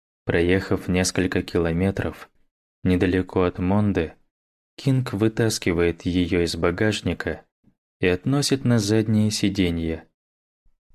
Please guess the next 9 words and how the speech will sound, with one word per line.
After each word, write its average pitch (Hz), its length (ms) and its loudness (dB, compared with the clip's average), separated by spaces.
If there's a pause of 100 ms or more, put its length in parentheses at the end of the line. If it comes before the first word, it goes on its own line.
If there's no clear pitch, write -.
где 87 320 2
бьёт 95 440 0
с - 160 -2
высвободившейся 120 1080 0
яростью. 87 920 -2 (880)
В 98 140 2
заключении 127 840 0
судебно-медицинской 113 1400 2
экспертизы 101 1000 -2